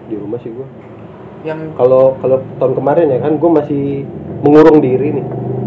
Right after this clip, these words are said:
Speaker 2: Ya.
Speaker 1: Ya paling gua keluar aja naik motor sendiri.
Speaker 2: Sampai jam dua belas?
Speaker 1: Iya, nggak sampai jam dua belas sih. Ya pokoknya gua ngeliat petasan aja keluar, habis itu balik, gitu aja sih.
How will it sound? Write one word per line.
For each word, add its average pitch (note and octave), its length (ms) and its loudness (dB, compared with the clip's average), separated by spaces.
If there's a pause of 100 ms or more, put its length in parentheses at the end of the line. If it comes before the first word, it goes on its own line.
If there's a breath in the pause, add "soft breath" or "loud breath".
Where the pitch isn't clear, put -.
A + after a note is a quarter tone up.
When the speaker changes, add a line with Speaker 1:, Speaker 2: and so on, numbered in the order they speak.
(120)
Speaker 2:
Ya. D3+ 300 -8 (600)
Speaker 1:
Ya B2 120 -2
paling F#3 400 2
gua G#3 240 4 (340)
keluar C#3 220 4
aja E3 160 6
naik F3+ 160 4
motor B2+ 760 4 (420)
sendiri. - 800 0
Speaker 2:
Sampai - 240 -4
jam - 120 -4
dua - 120 -2
belas? - 240 -2 (1200)
Speaker 1:
Iya, - 260 6 (720)
nggak C#3 320 4
sampai C#3+ 200 -2
jam C3+ 100 0
dua C3+ 140 -2
belas G3 120 2
sih. F3+ 200 -4 (420)
Ya C#3 80 -2
pokoknya F3+ 240 4
gua F#3+ 140 6
ngeliat F#3+ 180 4
petasan D3 300 2
aja D#3+ 120 2
keluar, C3 380 2
habis B2 240 -10
itu B2+ 80 -2
balik, A2+ 500 -4 (220)
gitu A2+ 160 -8
aja C#3+ 220 -6
sih. C#3+ 200 -8